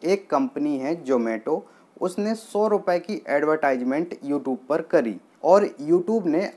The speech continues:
आपके वीडियो पर ऐड लगा दिया। अब क्या होगा कि आपके वीडियो पर ये ऐड लगा है तो आपको पचपन परसेंट रेवेन्यू चला जाएगा, YouTube के पास पैंतालीस परसेंट रेवेन्यू चला जाएगा, यानी कि आपके पास पचपन रुपये आ गए,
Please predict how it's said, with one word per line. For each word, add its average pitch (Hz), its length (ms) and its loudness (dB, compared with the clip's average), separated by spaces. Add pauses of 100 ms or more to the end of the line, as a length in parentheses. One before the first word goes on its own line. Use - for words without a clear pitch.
(100)
आपके 175 480 4
वीडियो 160 380 2
पर 175 220 0 (120)
ऐड 185 220 4
लगा 120 300 4
दिया। 92 280 -12 (240)
अब 165 260 4
क्या 185 120 4
होगा 165 320 6
कि 180 280 -4
आपके 143 440 2
वीडियो 160 400 2
पर 160 360 0
ये 160 120 0
ऐड 143 280 -4
लगा 117 340 0
है 165 240 -4 (280)
तो 175 60 -2 (120)
आपको 165 440 2 (180)
पचपन 175 440 -2 (100)
परसेंट 165 460 -2
रेवेन्यू 135 540 0
चला 143 300 2
जाएगा, 147 380 0 (220)
YouTube 160 440 0
के 160 80 0
पास 147 300 -2 (100)
पैंतालीस 139 540 -2
परसेंट 131 440 -6
रेवेन्यू 113 420 -4
चला 113 300 -4
जाएगा, 92 360 -8
यानी 131 280 0
कि 147 180 -4
आपके 131 260 0
पास 120 280 -6
पचपन 139 280 -8
रुपये 151 240 -2
आ 147 140 0
गए, 160 200 -6